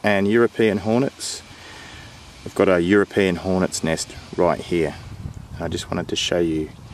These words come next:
you can see these are quite yellowy and they're quite large. What's unusual about this particular nest is that it's very low in the tree,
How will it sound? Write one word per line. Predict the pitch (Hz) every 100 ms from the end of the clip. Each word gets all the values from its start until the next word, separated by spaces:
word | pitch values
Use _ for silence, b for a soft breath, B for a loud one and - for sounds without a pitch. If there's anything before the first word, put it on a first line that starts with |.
| B B B B B
you | -
can | - 87
see | - 104
these | 92 92 85
are | 85 - B B B - - -
quite | - 113 -
yellowy | 90 90 87 82 78 - - - - - - B B B
and | -
they're | 87
quite | 110 104
large. | 85 80 78 80 - - - - B B B B _ -
What's | 113 -
unusual | 127 113 131 127
about | 95 90
this | 110
particular | - - - 82 73
nest | 76 78 -
is | 76
that | 85
it's | 78 - - - B B B
very | 113 101
low | 101 104
in | 80 - -
the |
tree, | - 123 95